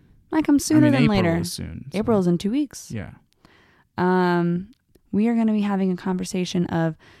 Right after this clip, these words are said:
Speaker 1: gemstones. If you had to, which one would you eat?
Speaker 2: Yeah, so, like, if, if precious stones were edible,
Speaker 1: Yep.
Speaker 2: what, what would you like? Which one would you like to eat?
Speaker 1: What would you, which would you eat, and how would you eat it?
Speaker 2: That's
Speaker 1: I
Speaker 2: a
Speaker 1: will
Speaker 2: good
Speaker 1: say.
Speaker 2: one. Yeah, okay. How,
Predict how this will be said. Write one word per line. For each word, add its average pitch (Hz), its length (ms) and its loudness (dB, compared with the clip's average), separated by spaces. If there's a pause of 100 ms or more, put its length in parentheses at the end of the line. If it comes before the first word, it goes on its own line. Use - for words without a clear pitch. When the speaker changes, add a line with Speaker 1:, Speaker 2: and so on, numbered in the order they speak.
(160)
Speaker 1:
gemstones. 180 960 4 (240)
If 180 160 2
you 175 120 4
had 240 340 2
to, 175 440 6
which 320 260 2
one 180 240 6
would 180 160 2
you 226 140 -2
eat? 214 320 2 (300)
Speaker 2:
Yeah, 107 160 -6
so, 95 180 -8
like, 95 220 -6
if, 117 180 -6 (180)
if 120 200 -12
precious 127 340 -6
stones 117 380 -6
were 110 120 -8
edible, 98 460 -8 (1200)
Speaker 1:
Yep. 185 160 -2
Speaker 2:
what, - 140 -8
what 113 260 -2
would 107 180 -6
you 101 60 -6
like? 90 260 -8
Which 107 180 -6
one 101 180 -4
would 90 100 -10
you 80 60 -12
like 80 140 -14
to - 80 -18
eat? - 120 -18 (300)
Speaker 1:
What 196 220 2
would 226 140 2
you, 233 120 -2
which 226 160 0
would 240 160 -2
you 247 80 2
eat, 220 260 0
and 175 180 2
how - 220 0
would 370 180 0
you 302 80 6
eat 359 200 0
it? 285 160 -2 (280)
Speaker 2:
That's - 220 -6
Speaker 1:
I - 40 0
Speaker 2:
a - 20 0
Speaker 1:
will - 80 -2
Speaker 2:
good 92 80 -6
Speaker 1:
say. 92 60 -4
Speaker 2:
one. 90 220 -4
Yeah, 107 220 0
okay. 98 180 -6
How, 107 240 -4